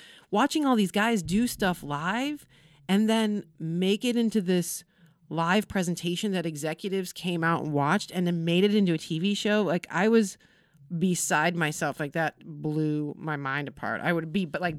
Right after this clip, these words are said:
just so happy to be there and bouncing up and down. And, and then the fact that they included me in it because I had been in all those live shows with them,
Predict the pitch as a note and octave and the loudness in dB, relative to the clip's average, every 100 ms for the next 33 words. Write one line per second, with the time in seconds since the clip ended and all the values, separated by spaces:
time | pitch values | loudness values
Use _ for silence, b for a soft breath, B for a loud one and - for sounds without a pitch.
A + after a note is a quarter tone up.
0 | - - F#3 - A3 G#3 G#3+ G#3+ F#3+ E3+ | -8 -6 -4 2 8 10 10 8 4 6
1 | F3 F#3+ F#3 G3+ F3+ F3+ E3+ G3 G#3+ G3 | 6 8 8 8 6 2 2 2 0 0
2 | F#3+ F3 E3+ F3 F3+ F3 D#3+ B B B | 0 2 4 6 4 2 -4 B B B
3 | F3+ F#3+ F#3 F3+ F3+ F#3+ F3+ E3+ D#3+ - | 0 0 0 0 -2 -2 -4 -4 -4 -2
4 | E3 E3+ F3+ F#3 F3+ F3 E3 E3 D#3+ D#3 | -2 -2 -2 0 0 -4 -4 -2 -2 -2
5 | D3+ D#3 D#3 D#3 D3 D3+ D3 - E3 D#3+ | -2 -2 -2 -4 -4 -4 -6 -4 -6 -6
6 | D#3 D#3+ D3+ | -6 -4 -4